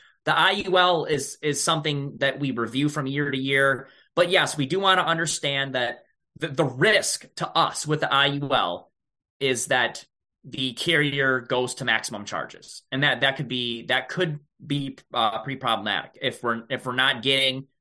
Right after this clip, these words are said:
a good enough return to make up the difference on those maximum charges. It really could, um, absorb a lot of the cash value. And, uh, we, we're, we're, um, gonna, gonna, uh, wanna be picky about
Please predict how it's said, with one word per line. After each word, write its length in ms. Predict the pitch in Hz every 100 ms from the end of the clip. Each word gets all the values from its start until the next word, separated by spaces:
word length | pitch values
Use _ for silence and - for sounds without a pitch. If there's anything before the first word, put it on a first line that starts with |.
| _ _
a 80 | 135
good 180 | 131 143
enough 240 | 135 127
return 480 | 113 - 170 143 120
to 100 | 127
make 160 | 123 117
up 120 | 110
the 60 |
difference 440 | 107 127 139 117 107
on 160 | 110
those 220 | 107 110 120
maximum 420 | 110 110 107 101
charges. 540 | - 139 113 107 104 -
It 180 | 120
really 240 | 127 139 120
could, 400 | - 151 123 113 _ _ _ _
um, 300 | 110 107 107
absorb 520 | 127 120 117 127 123
a 20 | 110
lot 220 | 113 110
of 40 |
the 80 | -
cash 360 | - 123 107 -
value. 500 | 117 131 110 98 92 _ _ _ _ -
And, 380 | 117 104 104 101
uh, 340 | 98 95 95
we, 100 | 104 113
we're, 640 | 120 110 - 117 113 92
we're, 500 | 113 113 107 107 101 -
um, 500 | 101 101 98 95 90 - _ _ 127
gonna, 260 | 131 123 -
gonna, 340 | 120 151 123 107 _ 117 -
uh, 300 | 113 104 92 -
wanna 200 | 131 120
be 100 | 113
picky 400 | - 170 139 123
about 420 | 110 107 82